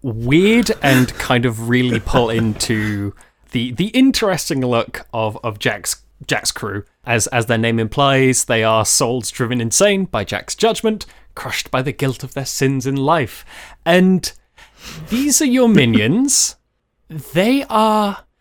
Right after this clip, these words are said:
Speaker 1: they don't do all too much by themselves. Like, they are, they are significant models that can move around the board. They're relatively hard to kill with the, uh, with the Heart Wound. They can do some damage and throw out some staggered.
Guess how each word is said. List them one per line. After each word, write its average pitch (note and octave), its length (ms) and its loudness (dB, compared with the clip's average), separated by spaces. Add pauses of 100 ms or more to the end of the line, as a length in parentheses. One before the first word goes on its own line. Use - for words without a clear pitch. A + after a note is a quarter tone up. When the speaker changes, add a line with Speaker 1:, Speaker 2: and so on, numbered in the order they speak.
(160)
Speaker 1:
they G3+ 200 2
don't B3+ 520 -2
do G3 500 0
all F3+ 260 0
too A3+ 220 -2
much - 380 -2
by C3 200 2
themselves. A#2 1200 -2
Like, A2+ 340 -6 (340)
they D3+ 140 4
are, C#3+ 300 4
they C3+ 180 2
are C3+ 120 4
significant C3+ 480 0
models D3+ 300 0
that A#2 120 -4
can B2+ 500 2 (140)
move A#2+ 220 0
around B2+ 140 4
the C3+ 60 2
board. A2 420 0 (100)
They're G#2 320 -4 (460)
relatively D3+ 680 2
hard C3 320 0
to - 80 -12
kill F3+ 320 0
with C3+ 280 -4
the, G#2 320 0
uh, G2+ 300 2
with A2+ 180 -6
the G2+ 60 -4
Heart G2+ 280 -4
Wound. E3+ 420 2 (140)
They B2 140 0
can D3 160 2
do C#3 120 2
some C#3 160 2
damage A#2+ 320 2
and A#2 120 0
throw A2+ 140 2
out G#2+ 180 0
some G#2+ 120 -6
staggered. G#2 500 -2